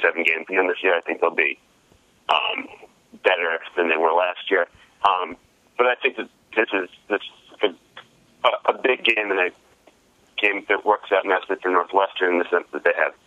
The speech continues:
uh, um, three tune-ups beforehand. They're at home. Nebraska's coming off a game against Oregon. Um, I think that it's a toss-up, but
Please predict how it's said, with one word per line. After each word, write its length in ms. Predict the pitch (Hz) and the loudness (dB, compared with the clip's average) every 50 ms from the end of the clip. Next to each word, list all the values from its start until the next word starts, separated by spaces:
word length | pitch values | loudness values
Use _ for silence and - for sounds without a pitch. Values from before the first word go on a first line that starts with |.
| _ _ _ _ _ - - | _ _ _ _ _ 0 2
uh, 1400 | 640 640 640 640 - 508 - _ _ _ _ _ _ _ _ _ _ _ _ _ _ _ _ _ _ _ - - | 2 2 2 0 -4 -6 -10 _ _ _ _ _ _ _ _ _ _ _ _ _ _ _ _ _ _ _ 0 2
um, 300 | 92 87 82 80 - - - - | 2 2 0 -4 -6 -10 -10 -4
three 140 | - 98 95 - - | 0 0 0 2 0
tune-ups 360 | - 101 98 90 85 - - - | 0 0 0 0 -2 -4 -8 -12
beforehand. 580 | - 95 - 98 92 92 92 95 92 90 90 85 | -14 -8 0 0 0 2 2 2 0 0 0 0
They're 100 | 82 - | 0 0
at 60 | - | 0
home. 340 | - - 95 92 90 90 90 - - - - - - | 0 2 2 2 0 -2 -4 -8 -12 -18 -20 -6 -4
Nebraska's 500 | 90 87 92 95 95 90 - - 101 95 - - | 0 2 2 2 2 0 -2 -4 -4 -4 -4 -2
coming 240 | - 85 87 90 90 | -2 0 2 2 2
off 160 | 90 87 - | 2 0 0
a 40 | 87 | -2
game 220 | 85 87 80 80 78 | -2 0 0 0 0
against 280 | 82 78 76 - - - | -2 -2 -2 -4 -2 2
Oregon. 400 | 98 95 95 95 92 92 92 92 - _ _ _ _ _ _ _ - - | 2 2 2 2 0 -2 -2 -2 -6 _ _ _ _ _ _ _ -2 0
Um, 340 | 87 82 82 80 - - - - - - - - _ - - - | 0 0 0 -4 -8 -10 -14 -16 -18 -20 -20 -20 _ -6 -2 0
I 80 | 98 - - | 0 0 0
think 220 | - 107 101 - - | 0 -2 0 0 0
that 160 | 95 - - - _ _ _ - _ 107 | -2 -2 -2 -6 _ _ _ -4 _ -2
it's 100 | 104 - | -2 -2
a 60 | 123 - | -4 -2
toss-up, 560 | - 104 101 98 98 - - 104 95 - - - | 2 2 2 2 0 -2 0 0 0 0 0 -2
but 220 | 95 92 - - | -2 -2 -2 -2